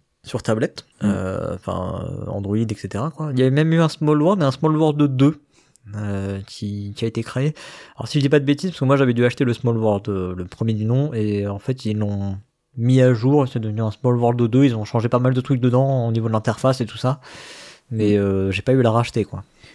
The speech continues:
Speaker 2: Mais il est, il est sur P C aussi, hein, maintenant.
Speaker 1: Ah oui, c'est dispo sur Steam, euh,
Speaker 2: Mm.
Speaker 1: effectivement, maintenant, ouais. Et c'est un jeu qui a été, euh, vendu à plus de douze millions d'exemplaires.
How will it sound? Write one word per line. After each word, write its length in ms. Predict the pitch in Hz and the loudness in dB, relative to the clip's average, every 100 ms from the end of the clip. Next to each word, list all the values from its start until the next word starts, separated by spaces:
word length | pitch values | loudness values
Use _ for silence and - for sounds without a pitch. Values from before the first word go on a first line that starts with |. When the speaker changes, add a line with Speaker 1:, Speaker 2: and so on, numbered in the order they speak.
| - | -2
Speaker 2:
Mais 80 | 117 | 2
il 80 | 120 | 4
est, 80 | 165 | 4
il 100 | 120 | 2
est 40 | |
sur 160 | - 120 | 2 0
P 120 | 135 | -2
C 160 | - 120 | 2 0
aussi, 300 | 101 - - | 0 -2 -4
hein, 80 | - | -4
maintenant. 300 | - - - _ - | -8 -14 -20 _ 0
Speaker 1:
Ah 100 | 127 | 4
oui, 300 | 143 151 139 | 4 2 -2
c'est 140 | - | -4
dispo 260 | 117 117 127 | -4 -4 -4
sur 180 | - 113 | -4 -6
Steam, 460 | - 135 135 139 | -4 0 2 4
euh, 400 | 113 104 101 101 | 4 4 4 2
Speaker 2:
Mm. 20 | 98 | 0
Speaker 1:
effectivement, 420 | 110 101 107 104 | -2 -6 -6 -4
maintenant, 320 | 101 101 95 | -4 -6 -8
ouais. 100 | 90 - 104 92 _ _ _ - | -10 -12 -14 -14 _ _ _ -4
Et 80 | |
c'est 120 | 127 139 | 0 4
un 120 | 127 | 4
jeu 100 | 165 | 4
qui 100 | 123 | 0
a 40 | |
été, 320 | 117 156 160 | 2 6 6
euh, 120 | 143 120 | 6 4
vendu 480 | 117 120 127 165 | 2 -2 -2 0
à 460 | 143 143 156 151 127 | 4 4 6 4 2
plus 200 | - 185 | 0 0
de 80 | 151 | 0
douze 320 | 131 170 160 | 2 0 0
millions 340 | 147 151 147 160 | 2 2 4 2
d'exemplaires. 640 | 139 127 120 - 117 120 | 4 2 0 -2 -4 -6